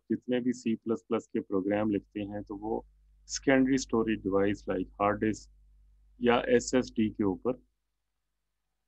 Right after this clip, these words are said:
save होते हैं। जब आप उनको execute करते हैं,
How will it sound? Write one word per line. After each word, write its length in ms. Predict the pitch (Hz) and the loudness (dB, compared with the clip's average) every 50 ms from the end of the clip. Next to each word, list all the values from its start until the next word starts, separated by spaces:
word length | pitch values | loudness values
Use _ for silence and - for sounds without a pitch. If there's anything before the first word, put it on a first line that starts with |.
| _ _ _ _ _ _ _ _ | _ _ _ _ _ _ _ _
save 400 | - - - 120 110 107 98 - 92 | -14 0 2 4 4 4 2 0 -4
होते 260 | 85 - _ 82 76 | -6 -6 _ -14 -14
हैं। 120 | 76 - - _ _ _ _ _ _ _ _ _ _ _ _ _ _ _ _ _ - | -14 -14 -18 _ _ _ _ _ _ _ _ _ _ _ _ _ _ _ _ _ 4
जब 200 | 120 127 131 135 | 4 6 8 8
आप 200 | 135 135 135 139 | 6 6 6 6
उनको 300 | 143 139 135 - 151 151 - - - | 2 2 4 2 0 0 0 -4 -2
execute 600 | 131 113 113 - - 185 180 185 185 170 165 156 | -2 -2 0 2 0 0 2 4 2 2 2 2
करते 320 | - 143 123 95 - - 131 | 2 0 0 0 0 0 0
हैं, 320 | 120 113 110 113 123 | 0 0 0 -2 -4